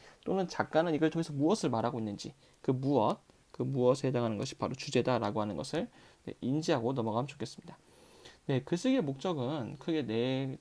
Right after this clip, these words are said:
종류로, 네, 좀 나눌 수 있는데요. 네, 뭔가 정보 전달, 네, 정보 전달, 설득, 그리고 자기 표현, 사회적 상호작용, 예, 이렇게 나눌 수 있습니다. 네, 각각의 목적들에서 좀 더 구체적으로 살펴보도록 하겠습니다.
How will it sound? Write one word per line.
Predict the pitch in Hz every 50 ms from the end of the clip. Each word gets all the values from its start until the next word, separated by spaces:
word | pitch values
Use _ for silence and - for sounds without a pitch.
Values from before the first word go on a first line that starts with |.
| _ -
종류로, | - - 110 107 101 98 104 120 180 262 - _ _ _ _ _ _
네, | - 98 95 78 -
좀 | - - 120 113
나눌 | 104 104 104 110 131
수 | - - 113
있는데요. | 110 110 - - 110 139 165 175 - - - - - _ _
네, | - 123 117 107 107 131 - _ _ _ _ -
뭔가 | - 117 107 113
정보 | - - 113 117 123 143 139
전달, | 135 101 101 95 90 87 117 208 302 - _ _ _ _ _ _ _ _ - -
네, | - -
정보 | - - 113 110 110
전달, | 98 90 69 - 117 120 -
설득, | - - 202 202 - - - - _ _ _ _ _
그리고 | - - - 113 113 -
자기 | - - 120 117 127 131
표현, | - - - 113 165 202 240 - _
사회적 | - - - 196 208 208 208 196
상호작용, | - - 196 196 202 202 196 127 104 98 156 - - _ _ _ _ _ _ _ -
예, | 127 110 98 - -
이렇게 | - 123 156 156 - - 113 120 - 262 - _ -
나눌 | - 107 107 110 110
수 | 127 - -
있습니다. | 117 - - - 101 73 - - - - - - - - - - -
네, | 139
각각의 | - - 131 208 220 233 233
목적들에서 | 160 127 123 - 165 160 - 143 120 117 - -
좀 | - 147 151
더 | 135 117
구체적으로 | - - - 151 143 127 - 107 110 143 190 156
살펴보도록 | - - 139 131 - 143 127 117 123 117
하겠습니다. | 117 113 113 - - - 64 - -